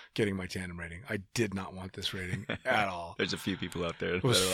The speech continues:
Speaker 2: like that.
Speaker 1: fucking just not my idea at all. But, uh, so when it came to the, the drogueless one, I was pretty worked up about it. You know, I mean, this is, free flying's just getting a big start. I've never gone this fucking fast on a skydive. And out, out the door you go. And by the time we ended up under canopy, my evaluator,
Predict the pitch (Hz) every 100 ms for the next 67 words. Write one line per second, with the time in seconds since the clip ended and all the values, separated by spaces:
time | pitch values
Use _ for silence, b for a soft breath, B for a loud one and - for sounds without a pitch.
0 | 92 - 104 131 - 131 113 123 - 131
1 | 123 123 123 127 113 113 110 107 110 104
2 | 101 101 101 98 113 120 - 127 110 107
3 | 107 127 135 123 120 - 135 147 143 131
4 | 117 110 104 95 104 117 123 110 - 98
5 | 117 - - 101 87 85 95 90 80 82
6 | - - - 90 87 92 98 117 127 98
7 | - B B B - 139 113 127 117 107
8 | - 120 - 143 - 104 110 104 - 107
9 | 107 135 180 - 78 - 80 - - -
10 | - - - - - - - - 76 67
11 | 67 101 B B B B - 120 117 127
12 | - 131 123 113 117 113 107 107 113 117
13 | 107 117 113 139 131 127 123 117 110 120
14 | 104 92 107 120 120 107 104 101 92 107
15 | 110 104 101 101 101